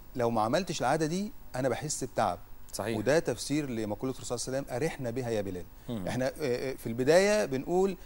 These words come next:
Speaker 1: إحنا عايزين نرت-، حمل تقيل وعايز أرتاح منه.
Speaker 2: مهم.
Speaker 1: بعد فترة خلاص أصبحت عادة، خلاص أنا نظمت وقتي، أنا عارف بصلي الصبح الساعة كام،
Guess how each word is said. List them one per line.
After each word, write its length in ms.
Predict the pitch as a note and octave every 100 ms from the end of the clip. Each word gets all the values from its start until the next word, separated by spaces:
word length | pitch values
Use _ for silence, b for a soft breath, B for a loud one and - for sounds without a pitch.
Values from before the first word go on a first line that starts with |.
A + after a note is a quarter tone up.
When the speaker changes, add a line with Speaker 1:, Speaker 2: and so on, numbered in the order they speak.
| -
Speaker 1:
إحنا 180 | - B2
عايزين 300 | B2 C#3 F3+
نرت-، 260 | E3 C#3 B2+
حمل 580 | A#2 - - F#3 F#3+ E3+
تقيل 400 | - F#3+ G3+ F#3+
وعايز 300 | B2+ C#3 F3
أرتاح 280 | D#3+ E3 D#3
منه. 260 | D#3+ B2+ G2+ -
Speaker 2:
مهم. 320 | A2+ A#2 G2+ -
Speaker 1:
بعد 300 | B2+ E3 E3
فترة 340 | C#3 D3 C#3 A2
خلاص 260 | A#2 C#3+
أصبحت 340 | B2+ B2+ D3+ D3
عادة، 320 | C#3+ E3 G3+ b b -
خلاص 200 | A#2+ C3+
أنا 80 | A#2
نظمت 420 | A2+ G#2 D3 C3+
وقتي، 300 | C3+ D#3 D#3
أنا 80 | G#2+
عارف 240 | A#2+ A2
بصلي 260 | A2+ - A#2+
الصبح 280 | - C3
الساعة 240 | B2 - A2+
كام، 260 | A#2+ C#3